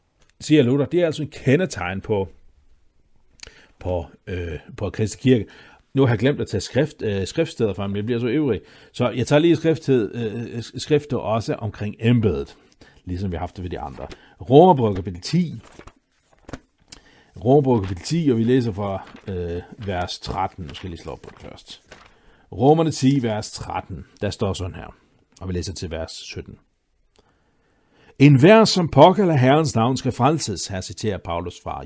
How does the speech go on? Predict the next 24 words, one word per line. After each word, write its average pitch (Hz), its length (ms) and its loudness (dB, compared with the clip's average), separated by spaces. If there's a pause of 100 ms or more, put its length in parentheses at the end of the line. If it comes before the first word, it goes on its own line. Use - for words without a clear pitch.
Joels 98 280 -6
bog. - 220 -18 (280)
"En 139 180 4
hver, 175 200 4
som 196 240 0
påkalder 160 480 0
Herrens 117 420 -2
navn, 104 280 -4
skal 101 160 -8
frelses. - 760 -8 (760)
Men 95 140 -6
hvordan 151 320 -2
skal 120 180 -6
de 113 60 -4
påkalde 123 460 -4
ham, 101 240 -6
som 85 220 -10
de - 220 -16
ikke 120 260 -4
er 98 80 -6
kommet 76 280 -12
til 80 120 -12
tro 123 200 -10
på? 180 260 -16